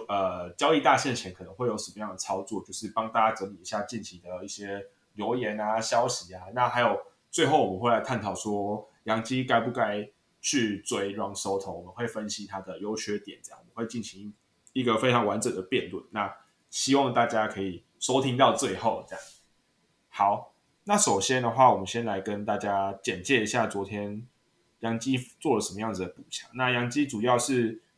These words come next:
去跟皇家换来了只有半季控制权的 Andrew Benintendi。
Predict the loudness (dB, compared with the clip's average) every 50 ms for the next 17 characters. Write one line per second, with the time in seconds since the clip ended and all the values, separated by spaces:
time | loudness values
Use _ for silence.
0 | _ _ _ _ _ _ -6 -4 0 2 2 2 2 2 2 2 2 2 2 4
1 | 8 8 8 10 10 8 8 8 6 2 -2 -2 -4 -4 -4 -2 0 0 0 2
2 | 4 4 4 4 2 -2 -6 -6 -4 -4 -4 -4 -6 -8 -10 -10 -10 -12 -12 -12
3 | -12 -10 -10 -8 -6 -6 -8 -6 -8 -10 -12 -14 _ -18 -16 -16 -16 -16 -20 -20